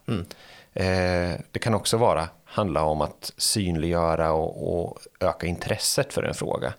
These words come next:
Speaker 2: Och sen så kan det handla om, som vi har fokuserat på nu lite mer på slutet här, att göra visualiseringar för att underlätta samverkan och dialog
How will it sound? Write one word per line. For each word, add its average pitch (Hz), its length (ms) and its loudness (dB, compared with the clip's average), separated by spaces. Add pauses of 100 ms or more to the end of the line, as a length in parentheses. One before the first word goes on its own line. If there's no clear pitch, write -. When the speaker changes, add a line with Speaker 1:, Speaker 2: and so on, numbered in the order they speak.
(680)
Speaker 2:
Och 120 120 0
sen 101 160 4
så 101 100 0
kan 87 180 0
det 82 60 -2
handla 76 380 0
om, 73 260 -4 (340)
som - 240 -2
vi 82 60 0
har 82 80 -4
fokuserat - 560 -2
på 82 80 -2
nu 78 240 -2 (100)
lite 80 260 -6
mer 80 180 0
på - 220 -10
slutet - 500 0
här, - 200 -4 (600)
att - 160 -2 (480)
göra 87 500 4
visualiseringar 82 1000 0
för - 200 -8
att - 140 -6
underlätta 85 800 0
samverkan 85 880 0
och 85 80 -2
dialog 110 760 0